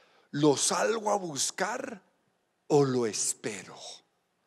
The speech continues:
Porque hay muchas iglesias que están esperando el avivamiento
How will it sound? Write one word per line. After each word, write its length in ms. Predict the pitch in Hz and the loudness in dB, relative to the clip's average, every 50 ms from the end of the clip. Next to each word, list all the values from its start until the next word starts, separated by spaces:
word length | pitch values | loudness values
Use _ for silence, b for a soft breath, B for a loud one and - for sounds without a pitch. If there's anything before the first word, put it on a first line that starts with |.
| b b b b b b b b b b b b b b | b b b b b b b b b b b b b b
Porque 320 | - 185 175 - 208 - - | 4 4 6 6 4 4 4
hay 160 | 190 226 262 | 0 -2 -2
muchas 400 | 269 277 277 - 277 254 185 185 | -2 -2 -2 -2 -2 -2 -2 -2
iglesias 440 | 185 175 185 190 190 226 214 - - | 0 2 2 2 2 2 -2 0 0
que 80 | 185 | 0
están 260 | 160 - 196 185 208 | 0 0 -2 -2 -2
esperando 560 | 214 202 - - 180 156 170 190 202 208 214 208 | -2 -4 -2 0 0 2 2 0 0 2 4 4
el 80 | 190 | 4
avivamiento 1040 | 175 165 165 160 151 131 135 151 196 220 226 226 214 - - - - 101 - - _ | 4 2 2 2 2 2 2 0 -2 -4 -4 -6 -10 -10 -10 -10 -10 -10 -10 -14 _